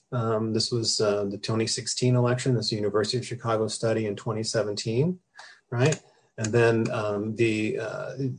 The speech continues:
the federal judge in a North Carolina case said that, um,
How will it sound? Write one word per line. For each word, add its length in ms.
the 160
federal 320
judge 480
in 400
a 160
North 260
Carolina 360
case 640
said 400
that, 320
um, 420